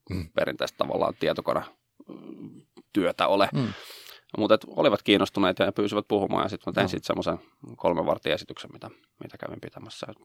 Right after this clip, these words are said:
Speaker 2: YouTubesta edelleen löytyy.
Speaker 1: Niin löytyy, ja se itse asiassa kannattaa mun mielestä katsoa. Se, se voisi ehkä jopa linkittää tähän niinku tekstin alle, sit,
Speaker 2: Joo.
Speaker 1: tota, tää julkaistaan, koska musta siinä oli, mulle itselle jäi siitä eniten mieleen se, että, että se porukka, jotka niinku halusi vaikuttaa johonkin tiettyyn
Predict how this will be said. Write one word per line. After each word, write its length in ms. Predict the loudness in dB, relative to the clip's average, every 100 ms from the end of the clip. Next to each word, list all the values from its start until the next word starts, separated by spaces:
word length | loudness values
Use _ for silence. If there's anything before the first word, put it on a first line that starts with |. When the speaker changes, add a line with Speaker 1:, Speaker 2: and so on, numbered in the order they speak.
| _ _ -20 -4
Speaker 2:
YouTubesta 480 | -2 0 0 -2 2
edelleen 280 | 2 4 4
löytyy. 260 | 2 0
Speaker 1:
Niin 160 | 4 8
löytyy, 280 | 10 8 4
ja 60 |
se 80 | 2
itse 180 | 0 0
asiassa 200 | 2 2
kannattaa 320 | 4 2 4 2
mun 80 |
mielestä 180 | 2 -2
katsoa. 400 | 4 4 4 -2
Se, 120 | -2 -4
se 100 | 0
voisi 140 | 2 2
ehkä 120 | 2
jopa 160 | 4
linkittää 400 | 4 4 2 -2
tähän 400 | -2 -2 -2 -4 -6
niinku 340 | -6 -4 -6 -8 _
tekstin 360 | -4 -2 -8 -8
alle, 360 | -2 0 0 -4
sit, 200 | -8 -4
Speaker 2:
Joo. 180 | 4 4
Speaker 1:
tota, 200 | 4 -2
tää 120 | -4
julkaistaan, 440 | -2 -4 -6 -6 -8
koska 180 | -6
musta 160 | -8 -2
siinä 140 | -2 -2
oli, 160 | -4 -8 -20 -20 -20 -20 -20 _ _
mulle 220 | 6 8
itselle 240 | 8 6 4
jäi 120 | 2
siitä 200 | 2 2
eniten 260 | 2 2 2
mieleen 300 | 2 0 0
se, 200 | 2 2
että, 240 | 0 -4 -4 _ -8
että 180 | -6
se 100 | -8
porukka, 480 | 0 2 2 0 -6 -4
jotka 220 | -8 -6 -6
niinku 180 | -2
halusi 280 | 0 2 2
vaikuttaa 420 | 4 4 2 -6 -8
johonkin 160 | -4
tiettyyn 440 | -4 -4 -4 -6